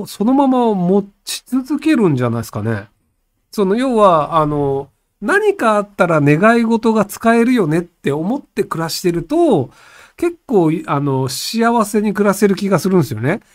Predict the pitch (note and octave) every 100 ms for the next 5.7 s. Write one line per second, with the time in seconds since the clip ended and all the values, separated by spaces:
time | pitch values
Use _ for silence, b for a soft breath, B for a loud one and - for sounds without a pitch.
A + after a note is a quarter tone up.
0 | - C#4 E4+ F4 G#3 C3+ C#3 A3 A3+ C#4
1 | C4+ C4 - B3 C4+ A#3 A#3 - C#3+ C3+
2 | C#3+ F3+ F#3+ F4 B3 C4 C4 - C#4+ A#3
3 | - C#3+ C3 D3 D3 A2+ - A2+ - _
4 | _ B3+ D4+ G4+ B3+ D#3+ F3+ G#3+ G#3 C3+
5 | B2 C#3 D3+ D3 E3 B2